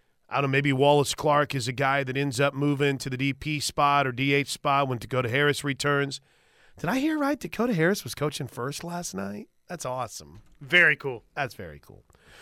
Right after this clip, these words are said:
Speaker 1: But I think more than anything else, you get one kind of concern. You, you win that midweek game, and maybe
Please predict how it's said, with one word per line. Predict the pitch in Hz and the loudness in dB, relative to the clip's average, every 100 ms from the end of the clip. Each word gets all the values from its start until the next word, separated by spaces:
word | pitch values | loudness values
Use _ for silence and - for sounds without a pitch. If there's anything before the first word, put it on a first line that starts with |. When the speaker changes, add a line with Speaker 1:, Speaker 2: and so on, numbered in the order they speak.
| - - | -20 2
Speaker 1:
But | 165 196 - | 8 8 8
I | - 170 | 4 8
think | 185 | 8
more | 170 185 175 | 8 8 8
than | 165 | 6
anything | 165 143 151 156 | 4 4 4 6
else, | 156 156 - | 6 4 0
you | 139 | 2
get | 147 151 - | 4 4 2
one | 143 160 165 156 143 | 0 4 4 2 0
kind | 147 151 | 2 4
of | 139 123 - _ _ _ _ _ _ _ _ - | 4 2 -4 _ _ _ _ _ _ _ _ -2
concern. | 160 135 - 170 170 175 | 0 2 2 4 4 2
You, | 139 135 | 0 -2
you | 135 | 0
win | 139 160 | 2 4
that | 143 | 2
midweek | 147 151 151 139 | 2 2 2 4
game, | 151 165 208 185 _ _ _ _ _ | 4 4 2 -4 _ _ _ _ _
and | 151 151 143 135 | 0 4 4 2
maybe | 135 139 160 175 | 0 2 4 2